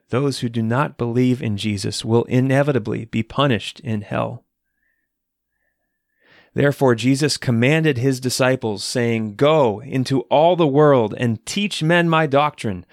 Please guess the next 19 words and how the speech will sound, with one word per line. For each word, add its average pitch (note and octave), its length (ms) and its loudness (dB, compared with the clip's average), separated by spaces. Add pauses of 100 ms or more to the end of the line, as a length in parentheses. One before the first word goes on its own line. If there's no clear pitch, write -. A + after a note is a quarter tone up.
(300)
Those E3 260 0
who F3+ 120 4
hear F3+ 420 2
and B2+ 180 0
believe C#3+ 520 0
will C3 220 0
obtain E3 480 0
everlasting F#3 720 2
happiness. E3+ 720 -2 (460)
But - 180 -8
those D#3+ 380 4
who B2 100 -8
will B2 160 -2
not C#3 340 0
believe C3+ 520 -4
must A#2 260 -6
fall C3+ 500 2
into A2+ 300 -4
hell B2 640 -8